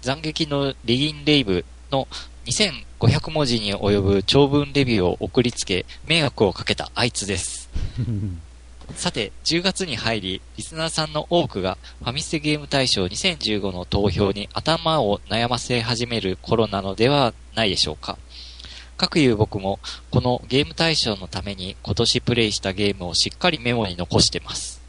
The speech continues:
Speaker 2: うん。
Speaker 1: 自分の中で外せないゲームは、現在もドハマりしている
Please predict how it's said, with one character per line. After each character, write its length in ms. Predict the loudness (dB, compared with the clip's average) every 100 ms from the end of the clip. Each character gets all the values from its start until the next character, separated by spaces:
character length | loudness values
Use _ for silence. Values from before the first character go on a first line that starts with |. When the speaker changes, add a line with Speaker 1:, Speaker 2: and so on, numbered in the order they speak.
| -20 -18 -14 -12
Speaker 2:
う 40 |
ん。 80 | -12 -10
Speaker 1:
自 160 | -4 -2
分 160 | -2
の 80 | -4
中 280 | -6 0 2
で 120 | 2
外 240 | -2 -4 -2
せ 160 | -4
な 140 | -2 -4
い 60 |
ゲ 220 | 0 0
ー 60 | 0
ム 100 | 0
は、 180 | -2 -2 -8 -2
現 180 | 0 2
在 200 | 2 0
も 220 | 0 -4 2
ド 80 |
ハ 160 | 2 4
マ 120 | 2
り 80 | 2
し 100 | 0
て 100 | 0
い 100 | -2
る 180 | -2